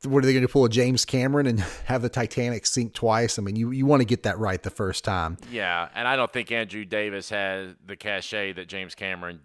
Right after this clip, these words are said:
Speaker 2: did or does today. And speaking of the director, Andrew Davis, one of the main reasons he got this job was Under Siege. Harrison Ford saw the film, very impressed with his work, and signed on.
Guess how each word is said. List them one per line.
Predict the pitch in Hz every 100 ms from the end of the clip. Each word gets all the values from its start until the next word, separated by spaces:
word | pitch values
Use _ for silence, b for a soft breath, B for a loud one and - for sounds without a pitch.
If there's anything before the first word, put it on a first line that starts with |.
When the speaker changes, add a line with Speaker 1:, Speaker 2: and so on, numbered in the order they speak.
| 80
Speaker 2:
did | 95 92
or | 87 90
does | 82 90 85
today. | 95 85 92 90 90
And | -
speaking | - 139 135
of |
the | 113
director, | 113 120 - 110
Andrew | 113 117 104
Davis, | 113 117 120 117 120
one | 151
of |
the | 160
main | 123 127
reasons | 123 110 107
he | -
got | 101 - 110 120
this | 131 123 -
job | 143 139 135
was | 104 90
Under | 107 123 110
Siege. | 98 - 131 131 123
Harrison | - 123 123 - 110
Ford | - 120 113
saw | - 120 120
the | 107
film, | - 120 117
very | 101 117 123
impressed | 101 120 110 107
with | 98
his | 98 -
work, | 127 131 -
and | 95
signed | - 117 113 101
on. | 135 135